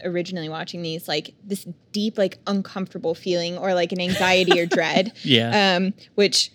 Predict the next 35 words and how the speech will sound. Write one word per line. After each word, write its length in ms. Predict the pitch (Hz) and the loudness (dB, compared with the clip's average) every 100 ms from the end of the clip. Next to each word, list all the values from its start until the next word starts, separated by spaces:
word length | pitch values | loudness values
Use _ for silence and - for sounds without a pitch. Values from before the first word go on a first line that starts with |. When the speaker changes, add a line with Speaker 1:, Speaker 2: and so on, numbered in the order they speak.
| - | 0
Speaker 1:
we'll 120 | 214 | 4
get 160 | 226 269 | 6 8
into 240 | 269 254 | 6 6
more 380 | 220 208 202 190 | 6 8 6 4
on 140 | 170 | 2
the 60 | 180 | 0
Cartoon 400 | - 175 - 170 | 0 0 0 -4
Network 380 | 151 - 214 - | -4 -2 -2 0
side 400 | 254 220 226 214 | 2 6 6 4
than 160 | 190 | 2
the 280 | 170 170 165 180 | 2 2 2 -2
Nickelodeon, 640 | 185 180 160 180 190 190 | -4 -2 0 2 2 2
but 160 | 180 | -2
Rocko's 440 | 202 190 254 262 254 | -2 -2 2 2 4
Modern 300 | 220 202 190 | 4 4 2
Life 260 | 175 180 | 2 0
was 140 | 175 170 | -2 -2
one 140 | 170 | -2
of 80 | 170 | 2
those 240 | 170 165 | 0 0
where 80 | 170 | 2
it 240 | 165 - - | 2 0 -6
just 180 | 196 | -8
kind 300 | - 202 175 | -8 -8 -4
of 60 | 196 | 0
made 160 | 220 226 | 2 2
me 100 | 240 | 2
feel 220 | 240 220 | 0 -4
uncomfortable 640 | 220 - 208 214 226 233 233 | -4 -6 -6 -4 -2 -2 -2
for 100 | 202 | -4
reasons 360 | 175 190 196 | -4 -6 -4
I 80 | 185 | -6
couldn't 320 | - 180 185 | -6 -8 -6
articulate. 760 | - 190 - 185 185 208 262 - - - - - - | -6 -6 -8 -8 -4 -2 -2 -4 -16 -20 -20 -8 2
Um, 420 | 196 190 180 180 | 6 6 6 2